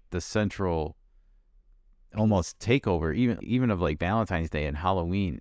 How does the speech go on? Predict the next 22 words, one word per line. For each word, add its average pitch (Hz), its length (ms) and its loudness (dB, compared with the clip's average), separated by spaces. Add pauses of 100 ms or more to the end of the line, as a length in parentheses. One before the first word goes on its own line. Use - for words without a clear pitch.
(100)
specifically. - 920 -6
Two 147 180 0
holidays, 107 500 4
one 104 280 0
is 113 80 0
about 92 300 4
love 87 420 2
and 87 100 0
the 90 100 2
other 104 200 2
is 92 80 0
about 82 360 -2
ghosts 80 640 -2
and 78 300 -2
goblins 78 640 0
and 76 180 0
ghouls 82 480 0
and 67 180 -4
all 85 200 0
that 82 260 0 (100)
Frankenstein, 80 1040 -2
uh, - 80 -8